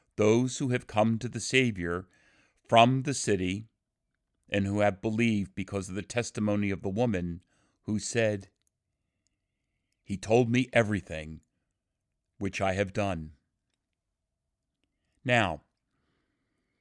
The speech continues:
if we grasp what was said above without,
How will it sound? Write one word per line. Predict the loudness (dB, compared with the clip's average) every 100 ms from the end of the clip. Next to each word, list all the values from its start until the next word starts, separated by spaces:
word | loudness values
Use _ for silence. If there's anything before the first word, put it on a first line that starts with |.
| _ -8
if | -6 -2
we | -2
grasp | -2 2 6 6 4 -2 -12 -14 -20 -20 _ _ _ -2
what | -2 0
was | -2 -2
said | 4 6 6
above | 0 4 6 6 2 -2
without, | -6 0 0 0